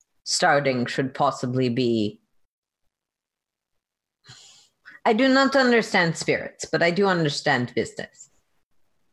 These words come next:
This is in breach of the implicit contract that you previously established with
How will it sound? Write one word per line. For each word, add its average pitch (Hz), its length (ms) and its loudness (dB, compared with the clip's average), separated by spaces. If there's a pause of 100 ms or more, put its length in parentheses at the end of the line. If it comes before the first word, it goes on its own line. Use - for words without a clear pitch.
(320)
This 240 400 2
is 302 160 2
in 254 360 2 (240)
breach 214 440 0
of 180 280 0 (120)
the 208 140 2
implicit 190 760 -2 (420)
contract 180 840 -2
that - 280 -2
you 156 120 0
previously 156 800 0
established 160 640 -2
with 143 160 0